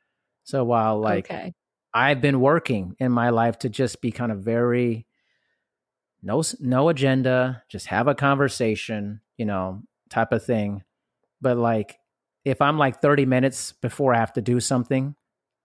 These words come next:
Speaker 1: let's say I'm starting a training session or something, I don't like when people talk to me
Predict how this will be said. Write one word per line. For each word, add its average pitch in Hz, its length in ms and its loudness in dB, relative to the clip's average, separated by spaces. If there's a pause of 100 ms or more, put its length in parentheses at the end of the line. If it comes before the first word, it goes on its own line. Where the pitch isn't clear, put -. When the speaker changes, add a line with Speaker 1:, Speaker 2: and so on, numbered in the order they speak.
Speaker 1:
let's 120 180 0
say 117 280 2
I'm 107 220 -2
starting 107 320 0
a 95 40 -4
training 131 300 0
session 127 380 -2
or 120 140 -4
something, 123 400 0 (1000)
I 120 100 0
don't 127 160 2
like 117 200 2
when 107 100 -2
people 107 240 -2
talk - 260 -4
to 117 80 -4
me 123 200 -4